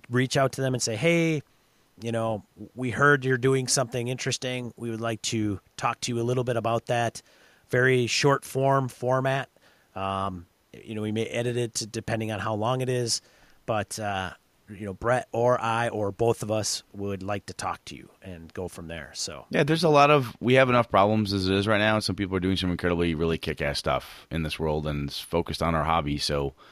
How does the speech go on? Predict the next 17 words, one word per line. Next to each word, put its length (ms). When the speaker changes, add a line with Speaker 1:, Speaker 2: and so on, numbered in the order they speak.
Speaker 2:
it'd 160
be 100
really 220
cool. 320
Sean 240
came 160
up 80
with 80
the 100
idea, 200
and 80
I 100
just 260
think 180
it's 120
awesome. 340
So 320